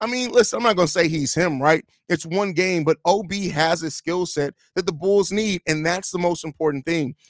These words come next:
When you need a specific, that's what role players are for, right? They play a specific role.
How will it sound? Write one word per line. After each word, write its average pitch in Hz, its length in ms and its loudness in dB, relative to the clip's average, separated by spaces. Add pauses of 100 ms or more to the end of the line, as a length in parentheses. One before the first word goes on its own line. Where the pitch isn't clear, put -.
(120)
When 165 120 0
you 175 160 -4
need 185 280 0
a 202 80 2
specific, 175 500 -6 (100)
that's 233 220 2
what 254 180 -4
role 208 300 4
players 196 400 -2
are 175 60 -4
for, 220 360 -2
right? 175 240 0 (220)
They 175 100 4
play 220 280 2
a 214 80 2
specific - 580 0
role. 156 400 4